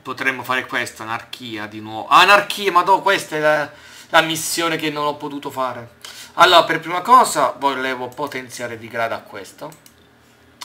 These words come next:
Così i soldi iniziamo a, a, vedete, vedete raga cosa stiamo, stiamo avendo i big money proprio. Oh, che bello, e possiamo finalmente metterci a prendere un po' di armature per tutti.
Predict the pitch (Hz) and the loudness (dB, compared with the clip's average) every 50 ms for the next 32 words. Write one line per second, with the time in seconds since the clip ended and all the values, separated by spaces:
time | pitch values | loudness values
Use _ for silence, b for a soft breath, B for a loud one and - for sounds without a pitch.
0 | B B B B B B B B - - - - 160 156 143 - 151 156 156 151 | B B B B B B B B -12 -10 -8 -6 -6 -6 -4 -2 0 0 2 0
1 | 139 139 131 131 131 127 - - - 151 151 156 151 147 151 - - 131 131 127 | 0 -4 -8 -8 -10 -10 -8 -2 2 2 2 4 4 2 2 2 2 0 0 0
2 | - - - - - - - _ _ _ _ - - 120 123 131 143 156 156 151 | -2 -8 -18 -20 -20 -20 -20 _ _ _ _ -16 -12 -8 -2 0 0 0 0 0
3 | - 139 123 113 113 - - 113 113 135 147 151 151 135 123 127 123 131 123 117 | -4 -8 -8 -10 -12 -16 -14 -8 -4 -2 -2 -2 -2 -4 -4 -2 0 0 -2 -2
4 | 123 117 120 117 - - - 120 113 117 120 - B B B B B B - - | -6 -12 -16 -16 -16 -14 -14 -12 -10 -10 -12 -12 B B B B B B -14 -8
5 | 139 135 127 127 131 131 131 135 131 131 135 131 120 135 143 139 143 135 131 135 | -6 -2 0 0 0 0 -2 -4 -4 -6 -8 -8 -8 -8 -10 -10 -10 -10 -8 -6
6 | 135 131 127 127 120 110 - 113 113 113 - 123 143 165 190 - - - _ _ | -4 -4 -4 -6 -8 -12 -12 -10 -10 -10 -10 -10 -10 -10 -10 -12 -18 -20 _ _
7 | _ - - - _ B B B B B B B B B B B B B B B | _ -20 -20 -20 _ B B B B B B B B B B B B B B B
8 | B B B _ _ - - 110 107 107 104 101 - 110 107 104 104 - 101 104 | B B B _ _ -10 -8 -6 -6 -6 -8 -8 -10 -12 -14 -14 -12 -12 -12 -12
9 | 95 87 95 110 - - 143 151 147 - - - 135 120 113 110 - 135 131 139 | -12 -12 -14 -16 -12 -10 -10 -8 -8 -10 -8 -6 -4 -4 -4 -4 -8 -8 -6 -6
10 | 151 156 147 135 120 113 107 104 104 101 - - 120 123 123 123 120 - - 131 | -4 -6 -6 -8 -12 -14 -14 -16 -18 -20 -18 -16 -14 -12 -12 -12 -14 -14 -14 -14
11 | 123 - - - 131 131 - - - 127 113 107 113 131 151 160 156 143 123 120 | -14 -12 -10 -8 -8 -8 -10 -12 -14 -14 -12 -12 -12 -12 -12 -12 -12 -12 -12 -10
12 | 120 113 117 107 135 165 180 175 - 113 107 104 101 - 104 101 - - - 98 | -8 -8 -8 -6 -6 -6 -8 -8 -10 -16 -16 -16 -16 -16 -18 -18 -18 -20 -18 -18
13 | 95 95 95 - _ _ - - 101 98 98 95 | -16 -16 -18 -20 _ _ -20 -18 -18 -18 -18 -20